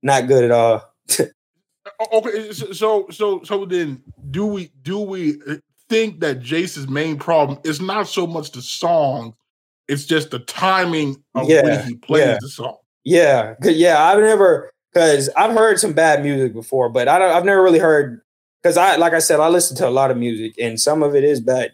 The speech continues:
Speaker 1: Yeah, not that I listen to, but I just feel like the timing of what he plays is just, like, you gotta, if you wanna get, it's, it's like a big handful of guys in a room. You can't just play whatever on there.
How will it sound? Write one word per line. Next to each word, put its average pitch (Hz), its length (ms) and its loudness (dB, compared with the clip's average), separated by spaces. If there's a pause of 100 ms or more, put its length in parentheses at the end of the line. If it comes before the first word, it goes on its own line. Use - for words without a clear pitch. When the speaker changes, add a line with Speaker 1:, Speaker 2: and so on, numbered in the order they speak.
(100)
Speaker 1:
Yeah, 127 280 0 (200)
not 143 260 0
that 135 100 4
I 139 80 4
listen 123 300 0
to, 113 140 -2
but 113 220 0 (840)
I 185 120 2
just 196 180 2
feel 196 100 4
like 170 160 0
the 156 80 -2
timing 160 560 0 (400)
of 147 180 0
what 160 140 4
he 156 140 0
plays 143 460 2
is 127 140 -4
just, 139 440 0 (240)
like, 151 220 0
you 202 80 0
gotta, 180 440 4 (200)
if 165 120 2
you 262 120 4
wanna 240 180 4
get, 185 420 4
it's, 175 320 -2 (100)
it's 202 200 -2
like 180 340 0 (680)
a 139 80 -2
big 156 400 -2
handful 175 420 0
of 117 300 -6
guys 151 340 2
in 135 140 -4
a 117 40 -4
room. 131 380 -2
You 139 80 -8
can't 170 220 -2
just - 180 -8
play 135 400 0 (220)
whatever 135 440 2
on 117 140 -4
there. 117 260 -4